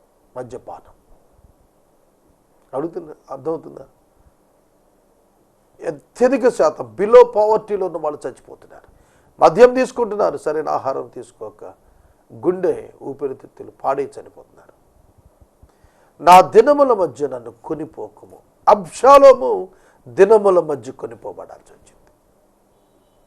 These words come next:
అమ్నోను దినముల మధ్య కొనిపోబడాల్సి వచ్చింది. అహరోను యొక్క కుమారులు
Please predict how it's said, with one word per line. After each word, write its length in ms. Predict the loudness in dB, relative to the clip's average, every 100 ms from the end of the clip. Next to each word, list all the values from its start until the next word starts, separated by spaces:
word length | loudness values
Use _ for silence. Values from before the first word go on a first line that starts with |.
| -20 _ -20 4 6
అమ్నోను 720 | 6 6 8 6 0 -6 -10 _ _ _
దినముల 520 | 2 4 6 6 4
మధ్య 300 | 4 0 -4
కొనిపోబడాల్సి 800 | -8 -8 -8 -12 -14 -16 -18 _ -20
వచ్చింది. 280 | -20 _ _ _ _ _ _ _ _ _ _ _ _ _ _ _ _ _ _ _ _ _ _ _ _ _ _ _ _ _ _ _ _ _ _ 2
అహరోను 460 | 6 8 10 10 10
యొక్క 360 | 6 6 2
కుమారులు 720 | 2 -2 2 8 8 6 0